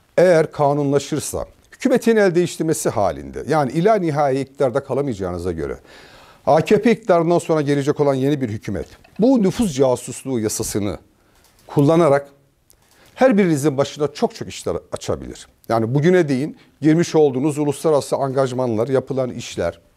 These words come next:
bunların bir kısmı iyi niyetli bile olsa,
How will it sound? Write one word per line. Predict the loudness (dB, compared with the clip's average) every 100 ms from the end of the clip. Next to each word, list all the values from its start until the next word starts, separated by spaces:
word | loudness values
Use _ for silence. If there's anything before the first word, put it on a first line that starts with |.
| _
bunların | -6 -4 -4 -4
bir | -8
kısmı | -10 -12 -10 -10 -12 _ -4
iyi | -2 0
niyetli | -2 -4 -8 -8
bile | -6
olsa, | -6 -6 -6 -6